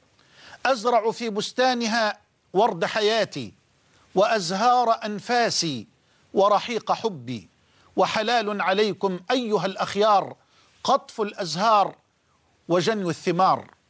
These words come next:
ونحن الليلة على موعد مع كلمة خطيرة، سامحوني، نحن الليلة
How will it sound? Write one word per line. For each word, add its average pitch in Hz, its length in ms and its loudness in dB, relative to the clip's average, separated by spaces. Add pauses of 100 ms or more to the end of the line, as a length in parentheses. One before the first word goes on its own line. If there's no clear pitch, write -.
(640)
ونحن 254 380 0
الليلة 240 500 0
على 226 280 0
موعد 214 400 -2
مع 202 360 0
كلمة 214 840 -4
خطيرة، 175 640 0
سامحوني، 190 800 0 (380)
نحن 208 300 -4
الليلة 202 480 -2